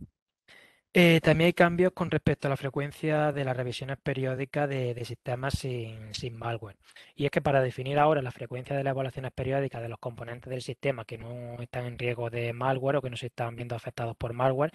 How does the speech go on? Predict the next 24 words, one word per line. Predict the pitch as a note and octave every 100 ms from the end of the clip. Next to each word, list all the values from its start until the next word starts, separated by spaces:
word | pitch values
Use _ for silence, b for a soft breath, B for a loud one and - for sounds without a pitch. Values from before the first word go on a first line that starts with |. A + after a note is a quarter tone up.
| B B -
y | D3+
también | C3 C#3+
la | C3+
frecuencia | - A#2+ C3+ C#3+ -
de | A#2
los | A2+
escaneos | - A#2 A#2+ B2
de, | B2+ B2 A#2+
del | B2
antivirus | A#2+ A#2 B2 C3+ B2
en | A2+
busca | A#2 A#2+
de | B2
malware, | B2+ C3 D#3 - B B B B
eh, | D#3 C3+ B2+ B2
debe | C#3+
llevarse | D3+ D3 C3+ C#3+
a |
cabo | C#3 C#3
un | C#3+
análisis | C3+ C3 B2+ C3+
de | A#2+
riesgo. | A2 A2 G2 - - _ -
Además, | C3+ C3 C#3 D#3